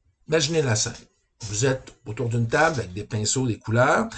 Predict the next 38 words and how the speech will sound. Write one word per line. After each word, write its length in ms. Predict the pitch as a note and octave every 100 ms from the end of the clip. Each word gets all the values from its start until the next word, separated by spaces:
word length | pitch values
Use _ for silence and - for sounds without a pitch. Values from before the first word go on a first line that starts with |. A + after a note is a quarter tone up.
| - - - -
et 160 | E3+
là, 240 | G3 A#3+ A#3
vous 140 | E3
commencez, 760 | - F#3+ F#3 E3 B2+ G#3+ A3+ A3
et 100 | D#3
là, 140 | F#3
vous 120 | G3+
cherchez 380 | A#2+ - D#3 A3
des 140 | E3+ A#2+
couleurs, 340 | C3+ D#3+ F#3+
puis 80 | A3
là, 80 | G#3
votre 280 | D3 C3 C3+
voisin 340 | C#3+ B2 G3
vous 140 | D3 A2
dit, « 160 | A#2 -
Hey, 160 | E3+
as-tu 260 | D3+ A#2 C4
essayé 300 | C4 E3 F3+
le 160 | E3+ F#2
rouge ? 420 | F2 A2 D3+ D3
Mélange 560 | E3 A#3 A3 F#2 -
ça 140 | - D#3 D#3 - - -
avec 400 | D#3 D3 F3+ F3+
le 160 | A#2+ F#2
jaune. » 480 | - G#2 A#2 A3+ - - - - -
Et 180 | G#3 A#3 - _ _ _ _ _ _ -
écoutez, 580 | - - - A3 C4 _ _ _ _ _ _
cette 260 | - A2+ -
rencontre-là 720 | D3 E3 A#2 G#2+ A#2 G2 - - _ _ _
vient 200 | A2+ A2
d'être 220 | G#2 C#3+
installée. 640 | C3 A2 - G#2 A2+ B3+ - _ _ _ _ _ _
Vous 160 | - A#2
venez 300 | B2 D#3+ F#3
peut-être 500 | A#3 A#3 G#3+ B3 -
de 120 | G2+
parler 720 | - D3+ D3+ B2 G2+ - -